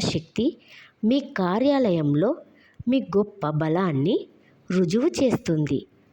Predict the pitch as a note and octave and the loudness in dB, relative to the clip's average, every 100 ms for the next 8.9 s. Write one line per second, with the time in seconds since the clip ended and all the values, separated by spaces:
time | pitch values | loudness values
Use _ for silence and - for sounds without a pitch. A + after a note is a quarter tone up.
0 | - A3 C4 D4+ F3+ D3 B3 - _ _ | -4 0 2 2 2 2 0 -6 _ _
1 | G#3 A#3+ C4 - F#3 F3 C4 C#4 G3 D3 | -2 0 -2 -2 -2 0 0 0 0 0
2 | D#3 D#4+ - - - - - - F3+ B3 | 0 0 -6 -16 -20 -20 -18 -8 -2 -2
3 | B3+ D4+ D4+ D4+ F#3+ G#3 C#4 C4+ C4+ C4 | 2 2 4 2 0 0 -2 0 2 4
4 | C4 C4+ G3 D#3+ C#3 D#3+ E4 - _ _ | 2 2 0 0 -2 -2 -4 -10 _ _
5 | - G#3 G#3 D#4+ D#4 G3 C#3+ F3 C4 - | -6 -4 0 0 2 0 0 0 0 -2
6 | _ - _ - - A3+ G3+ C4 C#4 C#4+ | _ -20 _ -14 -6 -4 -2 0 2 2
7 | C#4 - F3+ F3+ E3+ D#3 C#3+ C#3 G3+ D4 | 0 0 2 2 2 0 -2 0 -2 -2
8 | - - - _ G3 A3+ C4+ G3 | -6 -20 -20 _ 2 4 4 4